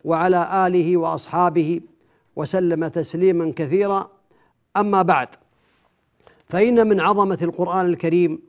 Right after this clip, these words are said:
أن الله تعالى أحكم آياته، كما قال سبحانه وتعالى: "كتاب أحكمت آياته ثم فصلت من لدن حكيم خبير". فالله تعالى هو الذي أحكم هذه الآيات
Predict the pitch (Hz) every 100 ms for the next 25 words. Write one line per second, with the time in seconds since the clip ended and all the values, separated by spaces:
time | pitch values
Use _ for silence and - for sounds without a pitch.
0 | _ _ _ _ _ 196 220 208 202 202
1 | 180 180 170 180 180 175 165 _ _ _
2 | _ - 214 - - 208 202 185 180 190
3 | - 143 113 - _ _ _ - 175 180
4 | 170 190 180 147 156 135 185 165 170 160
5 | 170 180 175 170 - _ _ _ _ 196
6 | 190 220 180 175 175 185 170 - 190 175
7 | 160 175 175 185 196 180 175 170 139 196
8 | 196 175 175 202 - 185 180 - 170 175
9 | 170 190 185 165 156 - 202 170 151 -
10 | 135 120 _ _ _ _ _ _ _ 143
11 | 175 214 190 185 185 208 202 180 196 185
12 | 180 185 135 - 185 175 196 190 165 180
13 | 160 175